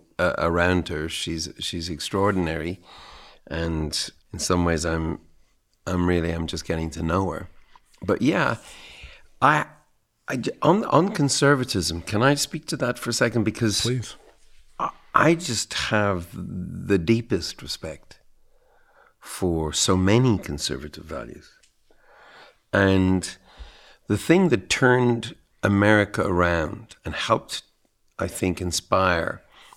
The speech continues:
Speaker 1: a conservative president of the United States take up the fight against H I V aids and lead the world in what at that time was the greatest, uh, largest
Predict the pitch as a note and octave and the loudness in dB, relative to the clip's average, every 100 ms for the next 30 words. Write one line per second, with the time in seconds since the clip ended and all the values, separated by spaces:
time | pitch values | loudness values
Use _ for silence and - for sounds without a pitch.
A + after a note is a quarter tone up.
0 | - - - F2 - G#2+ G2 F2+ - F#2 | -16 -12 -4 0 2 4 2 0 -8 -10
1 | - - - _ _ _ _ - - F#2 | -10 -16 -20 _ _ _ _ -12 2 2
2 | F#2 F#2+ E2+ E2 E2 - E2+ E2 D#2+ D2 | 4 0 -4 -6 -10 -4 -2 -2 -4 -8
3 | - F2+ E2+ - - - - - - - | -8 -6 -8 -10 -16 -16 -20 -20 -20 -20
4 | _ - G2+ F#2 G2 E2 - _ - - | _ -2 0 2 2 0 -2 _ -8 -6
5 | - - F2+ - - - E2+ D#2+ G2+ F2+ | 0 2 2 2 -8 -4 -4 -4 -4 -4
6 | - E2 E2+ D#2+ D2+ D#2+ E2+ D#2+ F#2+ G2+ | -2 -4 -2 -2 -2 -4 -4 -2 0 -2
7 | F2+ F#2 F2 E2+ - - - - _ _ | -2 0 4 2 0 -10 -14 -20 _ _
8 | _ _ _ - F#2 D#2+ G2 F#2 F2 F#2+ | _ _ _ -4 -2 2 2 2 2 -2
9 | G2 - F2+ E2+ D#2+ D#2+ D#2+ - E2+ G2 | -2 0 0 2 -2 -4 -8 -10 -4 2
10 | F#2 F2 - - - _ _ _ _ _ | 2 2 -4 -6 -12 _ _ _ _ _
11 | _ _ _ _ _ _ _ _ - B1 | _ _ _ _ _ _ _ _ -10 -8
12 | F#2 E2 F#2+ G2 - - - - | -2 0 0 -2 -4 -6 -6 -10